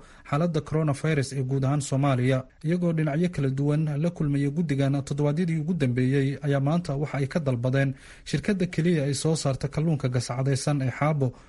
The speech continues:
kuna tala gobolka Gardufu in ay badiyaan wax soo saarkooda si loo helo keed cunno oo ku filan shacabka ku dhaqan Puntland. Wasiirka kalluumaysiga Puntland Faarax Maxamuud Xaaji Muuse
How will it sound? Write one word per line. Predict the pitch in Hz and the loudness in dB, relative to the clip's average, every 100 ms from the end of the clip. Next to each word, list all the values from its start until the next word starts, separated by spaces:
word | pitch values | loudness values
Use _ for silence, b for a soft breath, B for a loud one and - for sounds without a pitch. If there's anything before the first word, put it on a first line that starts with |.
| B | B
kuna | - 160 | -2 -2
tala | - 139 | 0 0
gobolka | 139 160 135 131 | 0 0 0 0
Gardufu | 131 135 143 - 175 180 B B - - | -2 0 -2 0 0 0 B B -20 -6
in | 156 156 | -2 0
ay | 143 | 0
badiyaan | 135 143 156 165 135 | 0 2 2 2 0
wax | 131 | -2
soo | - 139 | -2 -2
saarkooda | 165 143 - 135 135 | 0 -2 -2 0 0
si | - | 0
loo | 165 151 139 | 0 2 2
helo | 131 | 0
keed | 131 - 143 | -2 -2 -2
cunno | 123 135 135 147 - | 0 0 2 0 -2
oo | 139 | -4
ku | 131 175 | -2 -2
filan | 160 131 131 B B B | 0 0 0 B B B
shacabka | - 143 135 135 | -6 -4 -4 -4
ku | 147 | -2
dhaqan | 131 131 131 | -2 -2 -2
Puntland. | 151 143 131 123 b b b b | -2 0 0 -2 b b b b
Wasiirka | 156 135 190 185 160 | -4 -2 0 -2 -2
kalluumaysiga | 165 156 151 151 139 135 | 0 2 0 0 -2 -2
Puntland | 143 156 123 120 | 0 0 0 0
Faarax | - 143 - | 0 -2 -2
Maxamuud | 135 151 156 135 | -2 0 0 -2
Xaaji | - 135 131 | -2 -2 0
Muuse | 143 160 - | 2 0 0